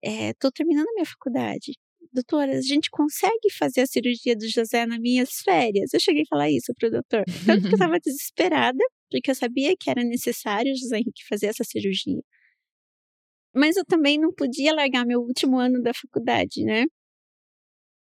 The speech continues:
Speaker 1: E daí ele falou assim: "Ah, a gente pode tentar." "Vamos ver aí como que a gente vai fazer." Ele colocou, anotou tudo. Ele falou assim: "Mãe, então a gente vai tentar fazer essa cirurgia do José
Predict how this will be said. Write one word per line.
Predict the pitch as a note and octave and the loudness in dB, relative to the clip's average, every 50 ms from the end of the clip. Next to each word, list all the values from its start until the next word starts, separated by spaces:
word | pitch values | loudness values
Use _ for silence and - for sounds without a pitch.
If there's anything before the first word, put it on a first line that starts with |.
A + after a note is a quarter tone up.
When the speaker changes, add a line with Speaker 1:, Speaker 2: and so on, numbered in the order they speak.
| _ _ - | _ _ -4
Speaker 1:
E | G#3+ G3+ G3 G3 G3+ | -2 0 0 0 0
daí | G#3 G#3 G#3 G#3 G#3 | 0 0 2 2 0
ele | G3+ G#3+ | 0 -2
falou | - - G3+ A3 | -4 -6 -6 -6
assim: | A3 - - A3+ G#3 | -4 -4 -2 -2 0
"Ah, | F#3 E3+ F3 | 0 -2 -2
a | F#3 | -4
gente | F#3+ - G3 G3 - - _ | -4 -6 -6 -6 -8 -8 _
pode | - G3 F#3+ F#3+ G#3 - | -4 -4 -2 -4 -4 -6
tentar." | - G#3 A3 B3 - G#4 C5 C5+ B4 A4+ A4 G#4 - _ _ _ _ _ _ _ _ _ _ - | -6 -4 -4 -4 -2 -2 0 2 2 2 0 0 -4 _ _ _ _ _ _ _ _ _ _ -14
"Vamos | F#3+ F3 G#3+ A3 G3+ G#3 A3+ A#3 - - | -6 -2 0 0 0 0 -2 -4 -2 0
ver | A3+ C4 D4+ | 0 2 2
aí | G4 F#4+ F4+ F4+ | 2 2 0 0
como | - E4+ D#4+ D4+ | 0 0 0 2
que | - C#4 | 2 2
a | C4+ | 2
gente | C#4 C4+ C4+ D4+ | 0 0 0 0
vai | C#4+ C4+ C4 | -2 -2 -2
fazer." | - - C4+ B3 - A#3 A3 A#3+ C#4+ D4 C4+ | -2 -2 -2 0 2 2 2 4 4 2 2
Ele | G#3+ B3+ | 0 -2
colocou, | - - A#3+ A#3+ B3 - - - G#3 G#3+ A#3 | -2 -2 0 0 0 0 0 0 0 0 0
anotou | A#3+ C4+ C4 B3 - - A3+ G#3+ A3 B3 _ _ | -2 -2 -4 -6 -4 -2 -2 -2 -2 -2 _ _
tudo. | - G#3 G#3+ A3 A3 A3 A3+ B3 _ _ _ - - _ _ _ _ _ _ _ - | -10 -10 -8 -6 -6 -6 -6 -6 _ _ _ -20 -20 _ _ _ _ _ _ _ -6
Ele | - A3 | -6 -4
falou | - A#3 B3 | -2 -2 -2
assim: | - - B3+ B3 | 0 0 0 2
"Mãe, | B3 C4+ C#4 B3+ G#3 | 4 4 2 2 0
então | G#3 A#3 - A3+ A3 A#3+ B3+ | -2 -2 -2 -2 0 0 0
a | B3 | 0
gente | B3 B3+ A#3+ B3 - B3+ A#3+ | 0 0 -2 -2 -2 -4 -4
vai | - - - - | -2 -2 -2 -2
tentar | - - A3+ A#3 - A#3+ A3+ | -2 -4 -4 -4 -4 -6 -6
fazer | - - A#3+ A3+ - A3+ | -6 -6 -4 -2 0 -2
essa | B3 - C4 | -2 -2 -4
cirurgia | - - B3 A#3 A3+ A3 G#3+ A3+ A3 A3 G#3 | -6 -4 -2 -2 -2 -2 -4 -4 -4 -4 -4
do | G3+ A3+ - | -4 -6 -8
José | - A3 A3 G#3+ - B3+ C#4+ C#4+ | -6 -6 -6 -4 -2 -2 -2 -2